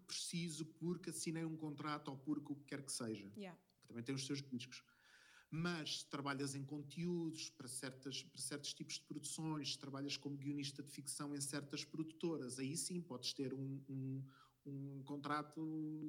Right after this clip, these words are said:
Speaker 1: normal. Mas é muito típico o guionista português ter que se subdividir em outras quarenta coisas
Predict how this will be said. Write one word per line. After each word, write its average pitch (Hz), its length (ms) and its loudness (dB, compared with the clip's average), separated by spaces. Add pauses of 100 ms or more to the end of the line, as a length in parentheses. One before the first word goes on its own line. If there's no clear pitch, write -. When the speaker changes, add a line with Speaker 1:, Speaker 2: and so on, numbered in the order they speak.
(320)
Speaker 1:
normal. 147 380 2
Mas 139 180 2
é 147 80 4
muito 175 400 2
típico 185 580 0 (320)
o 156 80 4
guionista 170 580 2
português 160 600 4
ter 165 280 -2
que - 80 -8
se - 200 0
subdividir 160 1000 0
em 151 180 2
outras 151 320 0
quarenta 156 440 0
coisas 151 640 2